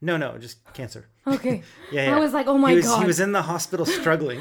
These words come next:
Speaker 2: <laughs> I was like, "This is so intense."
Speaker 1: <laughs>
Speaker 2: So
Speaker 1: But
Speaker 2: it's
Speaker 1: it,
Speaker 2: because my dad killed himself, so
Speaker 1: yeah,
Speaker 2: I'm
Speaker 1: yeah,
Speaker 2: like,
Speaker 1: yeah.
Speaker 2: "Oh my God, we have <laughs> point, like,
Speaker 1: I
Speaker 2: things
Speaker 1: d-,
Speaker 2: in common."
Speaker 1: I, I didn't wanna inject my father's
Speaker 2: <laughs>
Speaker 1: death into when you were sharing with me.
Speaker 2: Oh my God, no,
Speaker 1: <laughs>
Speaker 2: that's okay.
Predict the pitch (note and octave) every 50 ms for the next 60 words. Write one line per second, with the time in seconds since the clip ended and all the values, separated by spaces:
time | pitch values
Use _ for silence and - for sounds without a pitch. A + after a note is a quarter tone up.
0 | D#3+ - - D#4 D#4 D4+ C#4 C4 C4+ C#4+ C4 A3 - - - D#4 C#4+ C#4+ F#4+ F#4
1 | - - F4 - - C4+ B3+ A#3+ A#3+ B3 B3 A#3+ A#3+ A#3+ A#3+ A#3+ - A#3 A3 G#3+
2 | G3+ - G#3 - - - F#3+ F#3 E4 F4 - - - - - - - E4+ C#4 E4+
3 | E4+ - - G#4 G#4 - - - _ - A#3 - C4+ C4 - C4+ - - - -
4 | - - G4+ B4 B4 A#4+ A4 - - - F#3+ - G3+ G#3+ B3 - A#3 D#4+ A#4 D#4
5 | D#4 F4+ E4+ C#4 C#4 C4+ B3 B3+ A#3+ A3+ D4 C#4+ B3+ B3+ A3+ A#3 A3+ A3 G3+ G3+
6 | G3 - - A3+ - - - A3 G#3+ - - B3 B3 B3 B3 A#3 A3+ A#3 C4+ B3
7 | A#3+ A#3+ A#3 A#3 A#3 G#3+ A#3+ A3 A3+ A3+ F#4+ - - - - - C4 B3 - C4
8 | A#3+ A#3+ C#4 A#3+ A#3 A#3 A3+ A3 C4 C4 A#3+ B3 A3+ A#3+ A3+ - A3 G#3+ G#3+ G#3+
9 | G#3+ G3+ F#3 F3+ F3 - E3 D#3+ E3 F3 F#3 G3 F#3 F3+ F3 D#3+ E3 E3 D#3+ D3+
10 | C#3+ C3+ B2 C#3+ C3+ - - D#3 C#3 B2 B2 B2+ B2+ D3 C#3 C#3+ - D#3+ D#3+ C3
11 | C3 F4 E3 E3+ D#3+ - E4+ D#4+ - - _ - F3+ D3 C#3+ B2+ C3+ C#3 A#2+ C3+
12 | C3 B2+ B2+ B2+ C3 A#2 - - D3 C3 B2+ C3 C3+ C3+ A#2+ - C3 C3+ C#3+ E3+
13 | D#3+ - F3+ F#3 B3 A#3+ A#3 A#3 A#3 A3+ A#3 A3 A3 A#3+ D4 C4+ C4 - - C4
14 | A3+ - G#3+ G3+ G#3